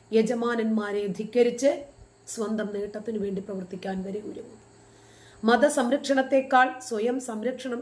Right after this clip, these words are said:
എന്ന നിലയിലേക്ക് അവർ മാറുമ്പോൾ അവരെ ഒറ്റപ്പെടുന്നവരായി ആയി അവരെ രംഗത്തിറക്കിയ പ്രസ്ഥാനവും മാറും. പ്രസ്ഥാനം ലക്ഷ്യമിട്ടിരിക്കുന്ന ശേഷിക്കുന്ന വ്യക്തികളിലേക്ക് അവര്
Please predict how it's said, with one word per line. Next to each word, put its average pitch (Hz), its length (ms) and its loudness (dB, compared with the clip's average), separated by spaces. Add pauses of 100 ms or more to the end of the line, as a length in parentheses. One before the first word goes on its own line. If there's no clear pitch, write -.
എന്ന 214 160 -8
നിലയിലേക്ക് 208 580 -4
അവർ 190 160 -6
മാറുമ്പോൾ 190 540 2 (600)
അവരെ 196 300 0 (160)
ഒറ്റപ്പെടുന്നവരായി 208 1080 0 (340)
ആയി 190 260 2 (600)
അവരെ 196 300 0
രംഗത്തിറക്കിയ 196 640 -6
പ്രസ്ഥാനവും 185 600 -10
മാറും. - 300 -14 (840)
പ്രസ്ഥാനം 294 520 4
ലക്ഷ്യമിട്ടിരിക്കുന്ന 262 920 0 (840)
ശേഷിക്കുന്ന 254 680 4
വ്യക്തികളിലേക്ക് 226 760 2
അവര് 196 240 -2